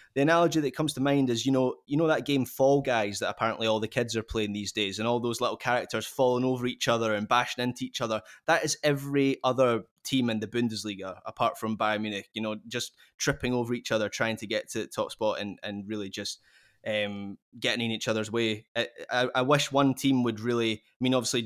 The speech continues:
Dortmund are without a, a long-term manager at the moment. Leipzig, I think, have the quality, but j-, just slip up every time. It seems like they can, they can press home an advantage, and then Lever-, Leverkusen doing this, which with the two mistakes, which I,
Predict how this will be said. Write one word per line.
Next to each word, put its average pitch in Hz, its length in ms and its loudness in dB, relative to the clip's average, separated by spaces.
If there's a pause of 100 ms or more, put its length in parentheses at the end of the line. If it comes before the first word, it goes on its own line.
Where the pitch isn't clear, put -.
(160)
Dortmund 123 400 2
are 117 80 0
without 113 300 -2
a, 104 400 -2
a 107 80 -4
long-term 113 400 0
manager 110 320 -2
at 90 60 -6
the 110 60 -4
moment. 110 440 0 (580)
Leipzig, 120 640 0
I 117 40 -4
think, 113 200 -4
have 113 120 -4
the - 60 -20
quality, 117 400 0
but 104 200 -8
j-, - 80 -20 (140)
just - 340 -4 (220)
slip - 440 -2
up 135 160 2
every 120 200 -2
time. 123 240 -2
It - 80 -6
seems 123 280 0
like 117 200 -2
they 117 80 -2
can, 110 360 -4
they 113 120 -8
can 113 400 -4
press 113 220 -4
home 117 120 -2
an 110 60 -2
advantage, 123 500 -2
and 113 80 -4
then 110 140 -2
Lever-, 110 320 -2
Leverkusen 107 560 -6
doing 107 180 -2
this, 113 260 -4
which - 240 -8
with 107 200 -8
the 104 60 -16
two 104 180 -6
mistakes, 107 400 -6
which - 160 -8
I, 101 80 -8